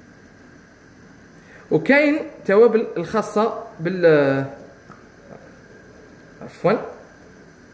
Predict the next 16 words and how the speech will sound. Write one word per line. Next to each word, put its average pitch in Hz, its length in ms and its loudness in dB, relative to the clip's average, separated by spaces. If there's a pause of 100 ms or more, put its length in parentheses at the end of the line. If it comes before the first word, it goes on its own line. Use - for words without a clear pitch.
(2500)
وراح 180 260 -2
نخلط 208 380 -4
بهذا 202 180 0
الشكل. - 200 -6 (2000)
ما 202 120 -2
ندير 202 260 0
لا 208 120 4
زيت 220 320 0 (640)
لا 156 160 4
ماء 214 400 0 (240)
لا 139 60 -4
حتى - 260 -2
حاجه، 143 280 -2
فقط 269 420 -4 (460)
الهريسه 190 440 0
والطماطم 165 520 0